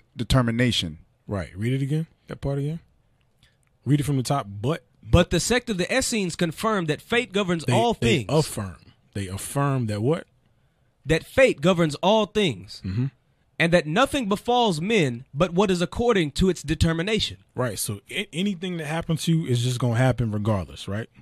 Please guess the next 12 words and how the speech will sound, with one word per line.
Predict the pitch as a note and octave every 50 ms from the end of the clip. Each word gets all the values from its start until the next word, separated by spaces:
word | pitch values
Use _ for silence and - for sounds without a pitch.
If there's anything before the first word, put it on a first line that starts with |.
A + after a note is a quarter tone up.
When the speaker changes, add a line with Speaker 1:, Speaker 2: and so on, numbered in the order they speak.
| G#2 G2 F#2
Speaker 2:
They | G#2 A2+
believe | A#2 A2+ A#2 B2 A#2 G#2+ -
fate | - - B2 B2 - _ _ -
governs | A2 B2 A#2+ A#2 G#2 G#2+ G2+ F#2+ - -
all. | - G2 F2+ D#2+ D2+ - - _
Give | - B2+
me | D3 C#3
the | C3
next | B2+ B2 A2+ G#2 - -
one | F#2 F2+
real | E2+ D2 -
quick. | - - -